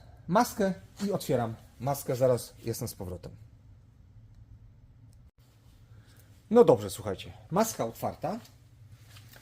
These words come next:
Co należy zrobić teraz? Od środka, jak widzicie, mamy tutaj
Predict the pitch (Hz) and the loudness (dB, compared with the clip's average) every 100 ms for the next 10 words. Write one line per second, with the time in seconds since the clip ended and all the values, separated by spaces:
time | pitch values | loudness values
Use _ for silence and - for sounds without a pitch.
0 | - - - 208 190 156 139 139 123 - | -20 -14 0 2 4 2 0 -6 -6 -10
1 | 92 85 - - - - - - - - | -10 -12 -16 -20 -20 -20 -20 -20 -20 -20
2 | - - - - - - 131 - 208 214 | -20 -20 -20 -20 -20 -10 -10 -4 0 0
3 | - 135 123 123 120 110 90 131 160 185 | 0 -4 -4 -6 -12 -12 -12 -8 -4 -4
4 | - 131 160 185 - 139 123 | -6 -4 0 0 -2 -6 -8